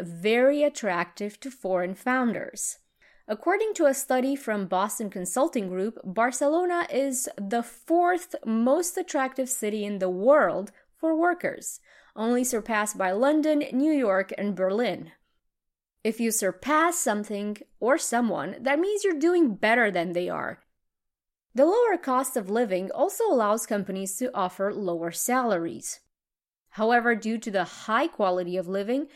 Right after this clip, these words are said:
a lot of foreign entrepreneurs and digital nomads still set up shop in Spain. To set up shop means to get established in one place and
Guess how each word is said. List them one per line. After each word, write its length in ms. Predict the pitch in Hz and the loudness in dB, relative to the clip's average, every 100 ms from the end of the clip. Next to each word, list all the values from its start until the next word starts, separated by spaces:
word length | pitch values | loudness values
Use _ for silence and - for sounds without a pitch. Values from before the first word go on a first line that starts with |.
| - - - | -20 -18 -2
a 80 | 233 | 4
lot 220 | 277 302 | 6 4
of 100 | 302 | 2
foreign 500 | - 226 262 349 311 | -4 2 4 6 4
entrepreneurs 760 | 247 254 254 302 233 190 202 | 2 -2 0 0 2 0 -2
and 240 | - 220 220 | -2 -2 0
digital 340 | 240 226 226 | -2 -2 -2
nomads 680 | 220 254 269 220 185 185 - _ _ | 0 2 2 0 -4 -6 -8 _ _
still 480 | - - - 226 220 | -16 -6 0 0 0
set 380 | 220 - 202 220 | -4 -2 0 0
up 100 | 247 | -2
shop 480 | - - 359 - | -4 0 0 0
in 120 | - 185 | -4 -4
Spain. 600 | - 262 233 160 - - _ _ _ _ _ _ _ - | -4 -2 -2 -4 -8 -18 _ _ _ _ _ _ _ -8
To 120 | 220 | -4
set 200 | - 208 | 0 2
up 140 | 180 | 0
shop 500 | - - 381 349 339 | -2 -2 2 2 0
means 440 | 254 294 302 311 - - | -2 0 0 0 -4 -6
to 100 | - | -4
get 200 | 311 381 | -2 -2
established 800 | 370 - - 262 277 214 170 - | -2 -2 -2 0 2 0 -2 -4
in 160 | 190 185 | -6 -4
one 220 | 175 170 | -4 -4
place 340 | 180 165 165 | -6 -6 -4
and 140 | 170 | -6